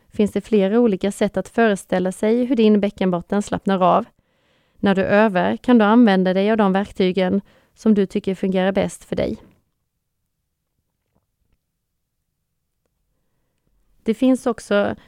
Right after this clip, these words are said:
ytliga delar av dina bäckenbottenmuskler. Dessa ligger precis innanför huden. Det fäster också i blygdbenet och går på var sin sida om klitoris, urinröret, slidan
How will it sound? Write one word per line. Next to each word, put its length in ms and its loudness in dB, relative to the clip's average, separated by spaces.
ytliga 800 0
delar 540 0
av 380 -2
dina 220 -4
bäckenbottenmuskler. 1000 -6
Dessa 280 -4
ligger 200 2
precis 460 -4
innanför 640 2
huden. 440 -2
Det 200 -4
fäster 380 -6
också 340 -6
i 80 -2
blygdbenet 840 -4
och 120 -2
går 120 4
på 120 -2
var 200 2
sin 220 -2
sida 480 -2
om 340 0
klitoris, 840 -8
urinröret, 920 -2
slidan 640 -4